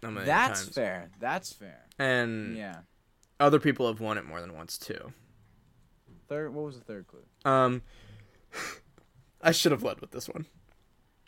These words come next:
Speaker 1: And I should have had the Grammy one be middle, and then I should have had the North Carolina one be last.
Speaker 2: Yeah,
Speaker 1: Um,
Speaker 2: yeah.
Speaker 1: <sighs> Sorry. The last clue was, uh,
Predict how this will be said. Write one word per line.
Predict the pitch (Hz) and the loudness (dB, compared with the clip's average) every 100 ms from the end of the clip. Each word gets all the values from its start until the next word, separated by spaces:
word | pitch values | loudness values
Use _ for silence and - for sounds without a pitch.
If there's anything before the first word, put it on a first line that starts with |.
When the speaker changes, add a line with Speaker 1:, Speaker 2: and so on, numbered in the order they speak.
| _ - - | _ -6 0
Speaker 1:
And | 135 | 2
I | 123 | 2
should | 117 135 | 2 2
have | 127 | 4
had | 131 | 2
the | 127 | 2
Grammy | 131 131 127 123 | 2 2 2 0
one | 113 117 | -2 -2
be | 117 110 | -2 -2
middle, | 117 113 107 110 | 0 0 0 -2
and | 120 | -4
then | 110 | -6
I | |
should | 120 131 | -4 -6
have | 123 | -4
had | 117 | -4
the | - 117 | -2 -6
North | - 127 | -8 -10
Carolina | - - - - | -8 -8 -6 -6
one | - - | -8 -8
be | - | -8
last. | 58 50 - - - | -6 -6 -8 -14 -12
Speaker 2:
Yeah, | 135 139 135 123 117 | -4 -2 -2 -4 2
Speaker 1:
Um, | 180 170 165 | 8 8 8
Speaker 2:
yeah. | 160 127 123 - _ _ _ _ _ _ _ - - _ - _ - | 2 -2 -12 -20 _ _ _ _ _ _ _ -20 -20 _ -20 _ -10
Speaker 1:
<sighs> | - | -8
Sorry. | - 160 135 - - | -2 0 0 -2 -10
The | 156 139 | 2 6
last | 139 156 - | 8 6 4
clue | - 139 131 | 6 8 8
was, | 123 120 113 | 6 4 4
uh, | 113 101 | 2 2